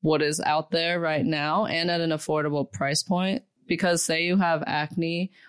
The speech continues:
or something that is kind of, of that style, Acne or Balenciaga even, but that price point is so designer that a lot of people can't access it. So there has to be something that's in between that's, like, really fun, really Gen Z, but is more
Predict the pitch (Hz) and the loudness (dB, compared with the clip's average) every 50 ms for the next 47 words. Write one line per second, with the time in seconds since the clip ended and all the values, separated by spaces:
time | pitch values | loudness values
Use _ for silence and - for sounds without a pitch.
0 | - _ - - 165 170 - - 170 180 190 180 175 165 160 147 - 160 156 156 | -20 _ -2 0 0 0 0 0 0 0 2 0 0 0 0 -2 -2 -2 -4 -4
1 | - - 175 160 156 160 - - 151 156 151 156 170 - - - 151 151 151 151 | -4 -4 -4 -2 -2 -2 -2 -2 -2 -2 -4 -6 -4 -6 -6 -4 -2 -2 0 0
2 | 160 - - 151 147 156 - 170 156 151 151 147 151 151 156 160 165 175 - 170 | -2 -2 -2 -2 -4 -4 -2 -2 -2 -2 -2 -4 -4 -4 -2 -2 -2 -2 -2 -2
3 | 175 180 190 190 175 165 151 143 - 151 151 143 143 143 139 151 - _ - - | 0 0 0 0 0 0 -2 -2 -2 -4 -4 -4 -4 -4 -4 -6 -8 _ -20 -20
4 | - - - - _ - 208 180 180 190 190 180 - 214 190 180 180 - - - | -20 -20 -20 -20 _ -4 -4 -2 0 2 0 0 0 0 0 0 0 -2 -2 -2
5 | 185 170 156 123 165 - - - 175 180 185 175 175 170 170 156 156 156 151 151 | 0 0 0 0 0 0 0 2 2 2 2 2 0 0 0 0 0 0 -2 -2
6 | 147 147 151 151 151 151 147 143 147 185 180 - 143 147 - 143 135 - - - | -2 -2 0 -2 0 0 0 -2 -2 -2 -4 -4 -2 -2 -2 -2 -2 -2 -2 -4
7 | - - - - 170 170 185 - - 196 214 226 - - - - - 165 165 160 | -4 -4 -2 -2 0 0 0 0 0 0 0 0 -2 -2 -4 -2 0 0 0 2
8 | 160 165 160 165 - 175 175 170 170 165 160 - - 147 156 170 170 165 160 147 | 2 2 2 0 0 -2 0 0 0 0 -2 0 0 0 0 2 0 0 0 0
9 | 143 143 - - 156 151 156 156 - - - 151 147 147 147 147 147 143 143 139 | -2 -2 -2 -2 -2 -2 -2 -2 -4 -4 -4 -2 -2 -2 -2 -2 0 0 0 0
10 | - - - - 156 143 143 139 - 160 156 165 165 170 170 165 160 - - 143 | -2 -4 -6 -4 -2 -2 -2 -4 -4 -2 -2 0 0 0 0 -2 -2 -2 -2 0
11 | 143 143 147 147 147 151 156 156 160 147 - 156 147 147 151 147 - 151 143 143 | 0 0 0 0 0 0 0 -2 -2 0 0 0 0 0 0 -2 -2 -2 -2 -2
12 | 143 143 - - - - - - - - 185 180 180 - - 190 190 190 190 185 | -2 -4 -6 -10 -18 -18 -16 -12 -2 2 2 2 2 0 0 2 2 4 4 4
13 | 175 175 180 170 170 165 165 165 156 - | 4 4 4 4 4 4 4 4 2 2